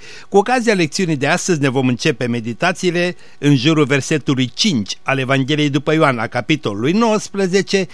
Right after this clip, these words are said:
numai înainte însă de a avea obișnuitul nostru aperitiv. Pentru lecțiunea de astăzi am ales să citesc o întâmplare foarte interesantă și mișcătoare sub titlul Crăciunul unui condamnat.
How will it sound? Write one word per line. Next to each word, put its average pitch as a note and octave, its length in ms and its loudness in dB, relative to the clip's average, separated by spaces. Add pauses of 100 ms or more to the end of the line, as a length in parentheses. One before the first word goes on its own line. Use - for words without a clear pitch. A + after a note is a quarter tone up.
(160)
numai G#3 420 4
înainte D#3 500 2
însă F3 260 2
de C#3+ 100 2
a A#2+ 100 2
avea D#3 420 0
obișnuitul C3+ 600 0
nostru C#3 440 0
aperitiv. B2 600 -4 (600)
Pentru D3+ 280 0
lecțiunea C#3 500 0
de B2 100 -4
astăzi G3 420 -4
am D#3 160 2
ales E3+ 240 -4
să D#3+ 120 -4
citesc C#3 440 -6
o D#3+ 40 0
întâmplare C#3 480 0
foarte D#3+ 340 -2
interesantă A#2+ 680 -4
și - 140 -4
mișcătoare D3 800 -2
sub - 320 -2
titlul F#3 520 2 (260)
Crăciunul F#3 720 2
unui D#3+ 360 0
condamnat. A2+ 600 -2